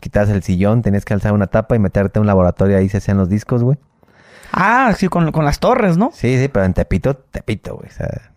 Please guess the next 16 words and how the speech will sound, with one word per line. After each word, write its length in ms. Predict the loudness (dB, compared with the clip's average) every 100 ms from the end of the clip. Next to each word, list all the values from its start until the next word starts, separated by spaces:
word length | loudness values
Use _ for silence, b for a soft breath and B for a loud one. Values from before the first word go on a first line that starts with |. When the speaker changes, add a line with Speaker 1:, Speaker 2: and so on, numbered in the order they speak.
| -4
Speaker 1:
bien. 380 | 0 0 -2 -6 _
Ahí 160 | -2 -2
estuvimos 420 | 0 0 0 0
unos 500 | 0 2 2 2 2
dos 200 | 0 0
años. 500 | 2 4 2 -4 -20 _ B B B B B B B -4
Después 380 | -4 0 2
de 80 | 2
eso 480 | 0 2 2 2 -2
fue, 200 | -4 -4
creo, 180 | -2 -2
ya 180 | 0 0
la 140 | 0
parte 360 | 0 -2 -2 0
de 480 | 2 2 2 2 2
Aurrera. 600 | 2 2 2 4 2